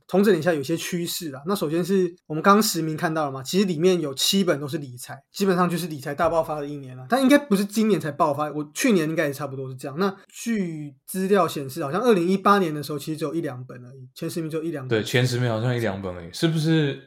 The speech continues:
Speaker 2: 因为这两年股癌出现了，所以大家才会
Speaker 1: 我，我觉得
Speaker 2: 开始买理财的书？
Speaker 1: 有，我觉得有正相关，那也，也跟这个散户大爆发，我觉得是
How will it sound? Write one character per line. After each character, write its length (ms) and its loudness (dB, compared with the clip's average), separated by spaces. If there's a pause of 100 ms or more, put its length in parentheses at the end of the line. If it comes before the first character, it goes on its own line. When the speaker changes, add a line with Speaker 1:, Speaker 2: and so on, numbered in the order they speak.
(160)
Speaker 2:
因 220 -2
为 300 -2
这 120 -2
两 200 -4
年 200 -10 (280)
股 160 -4
癌 160 -2
出 180 -10
现 220 -10
了， 140 -16
所 180 -14
以 40 -20
大 140 0
家 120 0
才 160 -6
会 80 0
Speaker 1:
我， 80 0
我 40 -2
觉 140 4
得 180 10
Speaker 2:
开 80 10
始 140 -4
买 200 -6
理 140 -4
财 160 0
的 120 -4
书？ 240 -10
Speaker 1:
有， 180 -18
我 40 -14
觉 100 0
得 80 4
有 100 2
正 180 4
相 220 -4
关， 160 -2
那 80 4
也， 240 2
也 180 -2
跟 240 6
这 80 2
个 120 2
散 200 -8
户 140 -2
大 160 0
爆 160 2
发， 100 -4
我 60 -4
觉 80 2
得 40 6
是 320 0